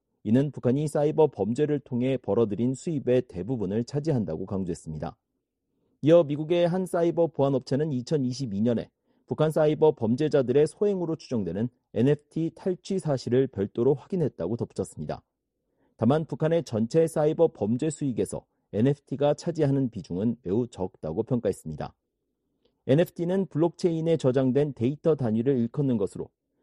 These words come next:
암호화 토큰처럼 작동하지만 비트코인과 같은 일반 암호화폐와는 달리 상호 교환이 불가능하며 디지털 자산을 상업화하고 가치화하는 데 주로 사용됩니다.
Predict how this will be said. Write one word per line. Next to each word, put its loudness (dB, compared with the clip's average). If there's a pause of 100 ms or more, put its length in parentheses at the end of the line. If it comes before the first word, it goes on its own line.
(160)
암호화 4
토큰처럼 -2
작동하지만 -6 (460)
비트코인과 2
같은 0
일반 0
암호화폐와는 0
달리 -6 (340)
상호 0
교환이 2
불가능하며 -2 (460)
디지털 2
자산을 0
상업화하고 0
가치화하는 -2
데 4
주로 -2
사용됩니다. -4